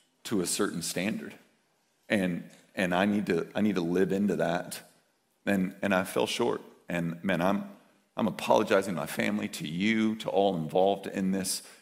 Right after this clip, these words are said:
situation. And, um, I, some things I love. I love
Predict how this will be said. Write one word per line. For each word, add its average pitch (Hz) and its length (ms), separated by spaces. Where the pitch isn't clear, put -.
situation. 87 1080
And, 80 340
um, 78 360
I, 98 180
some 104 220
things 98 220
I 92 60
love. 87 220
I 127 460
love 87 800